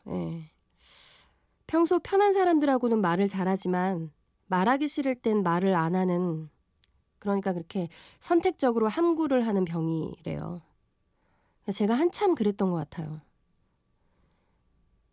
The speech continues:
그러니까 이십 대 초반까지만 해도 상당히 밝은 사람이었거든요.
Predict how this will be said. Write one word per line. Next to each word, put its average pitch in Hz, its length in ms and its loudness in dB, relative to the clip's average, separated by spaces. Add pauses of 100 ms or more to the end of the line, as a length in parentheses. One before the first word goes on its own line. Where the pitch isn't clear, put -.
(260)
그러니까 208 180 -4
이십 247 260 -6
대 269 100 0
초반까지만 330 920 0
해도 208 260 0
상당히 359 560 2
밝은 214 580 2
사람이었거든요. 170 760 -2